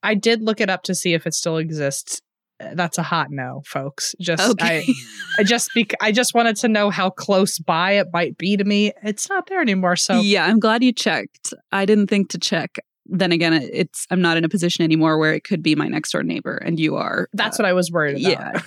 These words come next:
Speaker 1: <laughs>
Speaker 2: yeah.
Speaker 1: I thought it could be my upstairs neighbors who were full of cockroaches for a
Speaker 2: It
Speaker 1: while.
Speaker 2: would explain a lot about their behavior, so.
Speaker 1: <laughs> Yeah.
Speaker 2: <laughs> Parsons was a respected chemical engineer and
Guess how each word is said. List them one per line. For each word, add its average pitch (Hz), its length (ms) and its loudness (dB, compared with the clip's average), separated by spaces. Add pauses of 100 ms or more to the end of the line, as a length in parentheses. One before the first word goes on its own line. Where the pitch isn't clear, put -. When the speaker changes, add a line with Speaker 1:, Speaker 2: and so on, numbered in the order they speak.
Speaker 1:
<laughs> 262 120 -10
Speaker 2:
yeah. - 100 0
Speaker 1:
I 247 80 2
thought 226 180 0
it 220 60 2
could 202 140 0
be 190 80 0
my 170 120 2
upstairs 160 540 -2
neighbors 165 420 -2
who 160 140 -10 (120)
were 185 100 0
full 175 260 -2
of 175 60 -2
cockroaches 160 560 -4
for 160 140 -14
a - 60 4
Speaker 2:
It - 80 6
Speaker 1:
while. 247 100 4
Speaker 2:
would 254 80 4
explain 214 460 2
a 180 80 4
lot 139 240 -2
about 147 220 0
their - 140 2
behavior, 320 460 0
so. 165 320 0
Speaker 1:
<laughs> - 20 -6
Yeah. 196 280 2 (680)
Speaker 2:
<laughs> 254 120 2 (960)
Parsons 302 360 0
was 392 160 4
a 302 60 4
respected 240 680 -2
chemical 202 420 -2
engineer 170 580 2
and 220 380 2